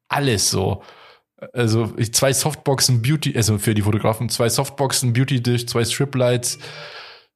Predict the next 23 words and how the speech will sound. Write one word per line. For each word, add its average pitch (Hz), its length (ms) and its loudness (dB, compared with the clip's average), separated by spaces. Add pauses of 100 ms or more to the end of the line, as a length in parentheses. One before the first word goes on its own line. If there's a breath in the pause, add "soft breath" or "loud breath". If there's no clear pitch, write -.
(240)
ähm, 107 720 0
dann 113 240 0
so 107 160 0
ein, 101 280 2
so 101 160 -2
ein 92 560 -2 (160)
Snoop-Aufsatz, 120 1400 -2
also 113 500 -2
alles 131 280 -2
Mögliche. 107 760 0 (320)
Es 139 140 2
ist 131 100 0
wirklich 156 360 0 (100)
richtig, 156 420 0
richtig 135 300 0
viel 143 280 2
Zeug. 110 480 0 (140)
Und 113 180 2
dann 117 220 2
hab 120 100 0
ich 139 140 0
halt 127 140 -2
gedacht 127 320 -2